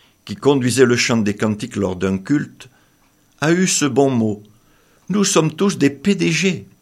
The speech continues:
Comprenez, des pécheurs délivrés par grâce. J'apprécie toujours, car c'est la seule réalité qui nous sied au quotidien. Nous sommes des graciés,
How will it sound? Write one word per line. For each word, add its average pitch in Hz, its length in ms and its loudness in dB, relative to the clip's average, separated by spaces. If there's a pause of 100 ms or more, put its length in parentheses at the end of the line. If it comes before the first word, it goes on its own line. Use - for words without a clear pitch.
(600)
Comprenez, 104 640 -2 (640)
des 101 180 0
pécheurs 170 680 0
délivrés 110 520 -2
par 120 300 -6
grâce. - 500 -8 (1040)
J'apprécie 151 640 -4
toujours, 101 580 -6 (840)
car 113 200 -4
c'est 131 160 0
la 117 120 2
seule 113 280 2
réalité 113 600 -2
qui 98 160 -8
nous 101 140 -2
sied - 320 -4
au 110 60 -4
quotidien. 113 680 -4 (960)
Nous 175 140 0
sommes 165 320 0
des 127 140 0
graciés, 123 720 -6